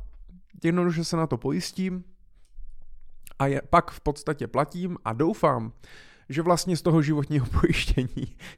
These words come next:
nikdy nebudu čerpat. A někteří lidé jsou zklamaní, že, eh, říkají vždycky: „Životní pojištění, to je taková díra na peníze, platím, platím, platím a nikdy z toho nic nedostanu.“ Já jim vždycky naopak odpovídám:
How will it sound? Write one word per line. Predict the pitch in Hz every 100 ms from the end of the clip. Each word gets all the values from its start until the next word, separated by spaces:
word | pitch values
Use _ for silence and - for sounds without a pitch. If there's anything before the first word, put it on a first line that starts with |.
| - 147
nikdy | 131 - - 151 135
nebudu | 127 123 123 120
čerpat. | - 110 117 95 - - - 165
A | 123
někteří | 143 165 190 165
lidé | 156 170
jsou | 175 175
zklamaní, | - 135 131 156 147 117
že, | 120 113 -
eh, | 110 113 113 117 117 113 113 117
říkají | 110 123 123
vždycky: | 123 - 120
„Životní | 120 127 127
pojištění, | 117 123 - 123
to | 120
je |
taková | 120 131 131
díra | 120 135 127
na | 117
peníze, | 117 123 131 127
platím, | 127 127 127 135
platím, | 123 131 131 110
platím | 120 120 123
a |
nikdy | 113 117 127
z | 120
toho | 127
nic | 131 113
nedostanu.“ | 117 117 123 131 127 123 - - -
Já | 123 127
jim |
vždycky | 127 123 - 127
naopak | 120 131 123
odpovídám: | 113 - 135 127 131 127